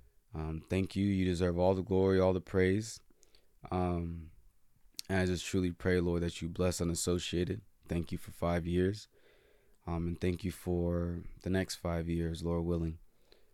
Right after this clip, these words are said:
Help us to be a big resource. Help us to grow in the ways you want us to grow.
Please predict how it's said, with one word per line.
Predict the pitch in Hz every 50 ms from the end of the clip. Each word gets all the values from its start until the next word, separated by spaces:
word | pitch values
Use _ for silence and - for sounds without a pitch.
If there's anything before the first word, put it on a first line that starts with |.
| _ _ _ _ -
Help | 85 87 - -
us | 92 87 - -
to | 82
be | 85 87 87
a | 85 82 - 107 - - - _
big | 98 95 87 85
resource. | 90 90 92 - - - 92 92 90 87 - - - - _ _ - _ - - - - _ _ _ _ - -
Help | 92 90 85 -
us | 92 87 - - - - -
to | - 87 87 85 85 87 87 87 85 87 -
grow | - 92 92 95 92
in | 92
the | 90 87
ways | 90 90 92 87 85
you | 87
want | 87 90 90
us | 85 - -
to | 85
grow. | 87 90 90 92 92 92 90